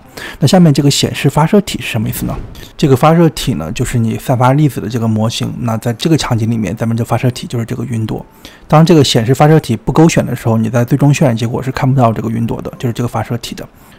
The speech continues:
好，我们零切换到摄像机视图，这样是看不到这个云朵的。好，我们把这个云朵 Alt G 回到咱们这个世界中心，我们稍微调一下这个云朵的位置，让它处在咱们这个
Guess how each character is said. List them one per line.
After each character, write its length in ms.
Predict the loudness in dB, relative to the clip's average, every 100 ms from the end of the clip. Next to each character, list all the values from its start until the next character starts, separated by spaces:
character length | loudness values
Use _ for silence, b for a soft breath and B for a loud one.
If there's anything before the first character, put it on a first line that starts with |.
| B
好， 140 | 0
我 40 | 2
们 140 | 4
零 180 | 4 2
切 160 | 2
换 200 | 4 4
到 180 | 6 4
摄 160 | 4 2
像 80 | 2
机 100 | 0
视 140 | -2
图， 240 | -6 -8 -6
这 120 | -2
样 100 | -2
是 80 | -4
看 160 | -4
不 60 | 0
到 100 | 0
这 80 | -2
个 60 |
云 160 | -2 -2
朵 100 | -4
的。 60 | -4
好， 120 | -4
我 40 |
们 40 | -2
把 80 | -2
这 100 | -2
个 80 |
云 160 | 0 0
朵 220 | 0 -2 B B B B
Alt 260 | 2 4 2
G 300 | -2 -2 -4 B B
回 180 | -6 -2
到 160 | 2 2
咱 140 | 2
们 100 | 2
这 140 | 0 -2
个 280 | -2 -2
世 160 | -4 -2
界 100 | -2
中 180 | 0 0
心， 280 | 2 0 -2 B B B -4
我 80 |
们 80 | -2
稍 140 | 2 2
微 100 | 2
调 180 | 2
一 40 | 0
下 80 | 2
这 100 | 0
个 60 |
云 120 | 2
朵 140 | 2 2
的 80 | 2
位 160 | -2
置， 100 | -2
让 140 | -2 0
它 140 | -2
处 240 | -4 -8
在 120 | -4 -4
咱 140 | -2
们 80 | -2
这 140 | -2
个 200 | -2 -4